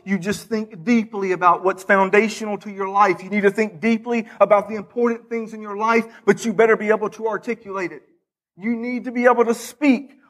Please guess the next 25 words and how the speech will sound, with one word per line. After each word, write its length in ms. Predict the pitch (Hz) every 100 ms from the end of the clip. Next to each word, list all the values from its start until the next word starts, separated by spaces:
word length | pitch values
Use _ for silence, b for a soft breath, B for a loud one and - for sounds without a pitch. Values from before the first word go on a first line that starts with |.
| b
on 180 | 226 214
the 80 |
things 440 | 220 254 240 208 180
that 120 | 196
are 80 | 185
foundational 760 | 220 214 190 208 202 202 190
in 100 | 185
your 140 | 180 180
life. 340 | 196 202 185 - B
It's 240 | 208 226 185
not, 520 | 196 247 269 - - b b
it's 200 | 202 -
not 320 | 233 254 254
coincidence 1000 | 254 226 247 - - 147 139 143 _ _ _ _
that 220 | 170 185 151
Genesis 440 | 233 226 220 196
doesn't 240 | 208 202
start 240 | 170 196 196
out 120 | 185
with 100 | 180
his 140 | 175
hands 400 | 165 196 214 196
or 100 | 185
his 120 | 190 156
eyes, 480 | 170 170 170 165